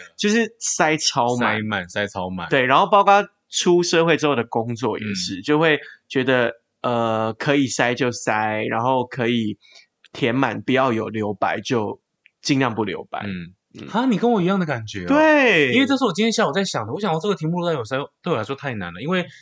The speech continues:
Speaker 2: 自己观察自己的三十岁前后的改变，我觉得好难。
Speaker 1: 对。
Speaker 2: 然后我就观察了一下，发现，嗯，我就是喜欢，现在会稍微，也不算刻意，就是，哦，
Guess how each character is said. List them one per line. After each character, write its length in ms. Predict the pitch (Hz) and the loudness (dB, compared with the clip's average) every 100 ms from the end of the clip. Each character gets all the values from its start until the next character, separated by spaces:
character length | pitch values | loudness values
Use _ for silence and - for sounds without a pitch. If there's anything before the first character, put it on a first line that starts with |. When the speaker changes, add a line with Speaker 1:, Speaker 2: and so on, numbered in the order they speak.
| _ | _
Speaker 2:
自 140 | - | -2
己 60 | 190 | 0
观 180 | 160 175 | 2 0
察 140 | 143 | -2
自 140 | 156 | -4
己 120 | 127 92 | -6 -6
的 200 | 95 92 - _ _ | -4 -6 -8 _ _
三 220 | - 160 | -4 -4
十 60 | 156 | 0
岁 120 | 147 | -2
前 200 | 143 117 | 0 -4
后 100 | 127 | -4
的 60 | 117 | -6
改 120 | 85 | -8
变， 140 | 123 | -8
我 60 | 110 | -8
觉 100 | 98 | -6
得 80 | 98 | -8
好 160 | 87 71 | -10 -14
难。 100 | 90 90 - - | -18 -20 -18 -2
Speaker 1:
对。 80 | |
Speaker 2:
然 80 | 123 | 0
后 40 | 127 | 2
我 40 | |
就 160 | 139 170 - _ | 2 0 -2 _
观 180 | 135 143 | -2 -2
察 120 | 123 | -2
了 80 | 101 | -4
一 40 | |
下， 120 | 127 | -4
发 160 | 117 117 | -4 -6
现， 140 | 113 | -6
嗯， 260 | - 120 98 92 | -8 -8 -8 -8
我 140 | 92 - | -10 -10
就 140 | - 120 | -12 -10
是 160 | 113 | -8
喜 220 | 110 - 87 | -8 -8 -8
欢， 280 | 95 95 | -8 -8
现 160 | 104 135 | -8 -6
在 120 | 127 | -4
会 280 | 120 117 101 _ _ _ _ | 0 -2 -2 _ _ _ _
稍 380 | - - 143 | -4 0 2
微， 280 | 175 147 101 | 2 2 0
也 180 | 104 104 98 | -2 -4 -4
不 60 | |
算 180 | 113 180 | -4 -6
刻 220 | - 156 | 0 0
意， 20 | 147 | 2
就 80 | |
是， 60 | 151 | 0
哦， 140 | 156 | 0